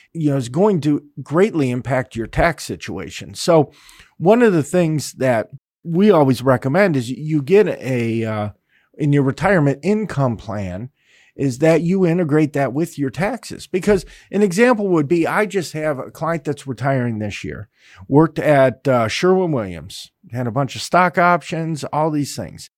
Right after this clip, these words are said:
Well, we started working years ago. We started building up their regular taxable accounts, their bank accounts, brokerage accounts that aren't I R As, so that when they retire, they're gonna retire earlier, like in their early sixties.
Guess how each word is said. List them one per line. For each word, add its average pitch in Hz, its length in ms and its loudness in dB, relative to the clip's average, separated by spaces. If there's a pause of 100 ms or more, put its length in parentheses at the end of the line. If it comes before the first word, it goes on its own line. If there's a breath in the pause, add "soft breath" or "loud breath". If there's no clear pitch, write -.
(160)
Well, 151 200 6
we 196 140 2
started 208 280 4
working 151 340 0
years 156 260 0
ago. 107 240 -4
We 131 280 -4
started 151 680 -2
building 135 400 -2
up - 240 -6
their 120 180 -6
regular 135 520 -2
taxable 120 560 -4
accounts, 170 480 -6
their 101 80 -12
bank 101 340 -12
accounts, 113 640 -12
brokerage 113 640 -8
accounts 110 560 -10 (360 soft breath)
that 101 160 -6
aren't 117 260 -4
I 113 240 -4
R 139 160 2
As, 151 400 -2 (420 loud breath)
so 185 220 2
that 151 220 0
when 202 400 0
they 185 160 2
retire, 156 420 0
they're 117 120 -2
gonna 160 180 -2
retire 131 560 -2
earlier, 98 580 -2 (180)
like 107 200 -12
in 107 80 -8
their 107 100 -6
early 117 320 -6
sixties. - 680 -8